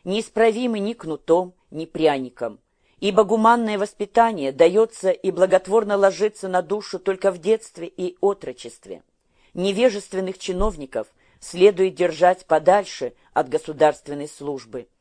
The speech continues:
иначе они неосознанно делаются подлецами. Я убеждён, так называемые декабристы, искупив заблуждения своей юности тяжёлой карой, принадлежат к числу лучших подданных русского царя.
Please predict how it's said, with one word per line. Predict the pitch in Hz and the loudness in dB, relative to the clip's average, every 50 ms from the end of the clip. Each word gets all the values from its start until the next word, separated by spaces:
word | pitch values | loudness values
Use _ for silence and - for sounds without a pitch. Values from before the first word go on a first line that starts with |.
| _ _ - | _ _ -10
иначе | 135 139 143 160 196 226 - - - 196 180 175 - _ _ _ _ _ | -8 -2 0 0 0 -2 -4 -8 -8 -8 -8 -8 -10 _ _ _ _ _
они | - 170 175 180 180 180 | 2 2 2 2 -2 -4
неосознанно | 170 151 147 147 - - - 220 240 220 180 208 202 190 185 185 | -2 -2 -4 -4 -4 2 4 4 4 4 0 -6 -6 -6 -6 -6
делаются | 147 139 151 151 147 139 139 135 - - 147 139 139 _ _ _ - | -2 0 2 2 2 0 -2 -2 -10 -10 -10 -10 -10 _ _ _ -8
подлецами. | - 143 123 123 131 135 _ - - 127 117 107 107 104 101 _ _ _ _ _ _ _ _ _ _ _ _ _ _ _ _ _ _ _ _ _ _ _ _ _ - | -8 -6 -6 -6 -12 -12 _ -10 -8 -8 -8 -8 -10 -16 -20 _ _ _ _ _ _ _ _ _ _ _ _ _ _ _ _ _ _ _ _ _ _ _ _ _ -4
Я | 143 156 170 170 | 4 8 8 8
убеждён, | 175 160 180 175 165 156 151 180 196 196 190 190 _ _ _ _ _ _ _ - | 8 4 -2 -6 -6 -6 -4 -2 -2 -2 -2 -8 _ _ _ _ _ _ _ 2
так | 170 175 - | 2 2 4
называемые | 185 185 180 160 196 175 190 196 202 202 196 180 185 | 2 0 2 2 2 4 6 6 6 4 0 -6 -6
декабристы, | 160 180 185 - 180 165 - 170 180 196 190 - - - 120 113 _ _ _ _ _ _ | -8 -8 0 0 0 2 0 -2 -8 -8 -10 -12 -12 -12 -12 -12 _ _ _ _ _ _
искупив | - 180 175 - - 208 202 - 208 240 220 | -6 -6 -6 -2 -4 -4 -4 -4 -6 -6 -6
заблуждения | 175 160 196 165 170 185 175 156 147 175 202 208 208 196 185 180 175 175 | -2 -4 -4 -4 -4 -8 -8 -8 -8 -6 -4 -4 -4 -4 -2 -2 -2 -4
своей | - - 175 180 175 185 190 | -4 -4 -4 -4 -2 -4 -6
юности | 180 151 185 196 202 185 180 - - 180 | -6 -6 -8 -6 -6 -8 -10 -10 -12 -14
тяжёлой | 175 - 180 165 147 190 196 185 165 156 | -8 -8 -8 -6 -2 -2 0 0 0 -2
карой, | - - - 180 196 202 175 135 117 _ _ _ _ _ _ _ _ - | -2 2 4 4 4 4 2 -6 -8 _ _ _ _ _ _ _ _ -4
принадлежат | 190 202 214 220 208 185 233 220 - 254 269 262 | -4 -2 0 -2 -2 -4 -4 0 2 2 2 0
к | _ - | _ -10
числу | - 254 240 - - 226 254 233 | -10 -10 -8 -8 -6 -4 -4 -4
лучших | 214 262 277 - - - 247 - _ | -4 -6 -8 -8 -10 -10 -10 -10 _
подданных | - 185 190 180 156 139 160 160 156 156 156 - | 0 2 2 2 2 -2 -4 -4 -4 -10 -12 -12
русского | 160 156 151 - - - 151 - - | -12 -12 -12 -14 -12 -8 -6 -6 -6
царя. | _ - 156 147 143 143 127 113 | _ -6 -6 -4 -4 -4 -6 -8